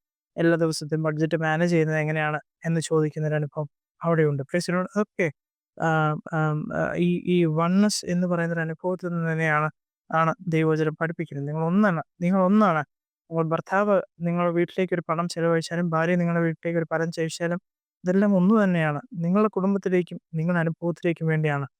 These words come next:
Praise the Lord. അല്ല, ഇനി മിനിസ്ട്രിക്ക് വേണ്ടിയിട്ട്, ആ, ദൈവദാസന്മാരെ സപ്പോർട്ട് ചെയ്യാനോ മിനിസ്ട്രിയെ സപ്പോർട്ട് ചെയ്യാനോ അല്ലെങ്കിൽ ടൈസോ അങ്ങനെ എന്തെങ്കിലും കാര്യങ്ങളാണ് നിങ്ങൾക്ക് ഒരു കൺഫ്യൂഷൻ ഉണ്ടെങ്കിൽ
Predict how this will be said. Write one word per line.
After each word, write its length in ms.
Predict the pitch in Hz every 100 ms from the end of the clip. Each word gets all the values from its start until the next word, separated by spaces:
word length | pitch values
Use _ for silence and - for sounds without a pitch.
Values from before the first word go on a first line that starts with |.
| _ _ _
Praise 140 | 170 180
the 60 |
Lord. 140 | 180 175 _ -
അല്ല, 140 | 165 170 -
ഇനി 160 | 160
മിനിസ്ട്രിക്ക് 600 | 160 156 180 - 190 175
വേണ്ടിയിട്ട്, 380 | 170 160 156 151 143 _ _ _ _
ആ, 100 | - 156 151
ദൈവദാസന്മാരെ 680 | 156 165 165 160 - 160 156
സപ്പോർട്ട് 380 | - 151 160 156
ചെയ്യാനോ 220 | 156 160
മിനിസ്ട്രിയെ 400 | 160 160 - 170
സപ്പോർട്ട് 360 | - 151 160 151
ചെയ്യാനോ 280 | 156 156 165 - _ _ 165
അല്ലെങ്കിൽ 340 | 151 151 151 - 160
ടൈസോ 400 | 156 165 160 160 - _ _ _
അങ്ങനെ 160 | 160 160
എന്തെങ്കിലും 400 | 175 196 196 180
കാര്യങ്ങളാണ് 640 | 170 165 170 170 160 160 170 - _
നിങ്ങൾക്ക് 440 | 156 156 160 147 160
ഒരു 220 | 165 156
കൺഫ്യൂഷൻ 460 | - 160 190 180 175
ഉണ്ടെങ്കിൽ 280 | 170 175